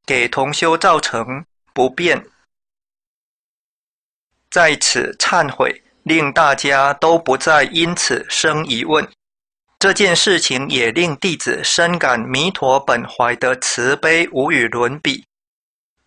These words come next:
从本经当机者这一点就可以看出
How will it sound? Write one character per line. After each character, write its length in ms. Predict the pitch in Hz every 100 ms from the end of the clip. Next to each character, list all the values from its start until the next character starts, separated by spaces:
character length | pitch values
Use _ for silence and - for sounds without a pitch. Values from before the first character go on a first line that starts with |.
| _
从 400 | - 131 147 196 202
本 260 | 151 120
经 300 | 113 160 175
当 240 | 170 175 175
机 240 | 175 180
者 320 | 175 131 - -
这 160 | 175
一 120 | 175
点 340 | 170 135 117 -
就 240 | - 175 131
可 260 | - 143
以 100 | 151 -
看 360 | - 160 131
出 340 | - 135 135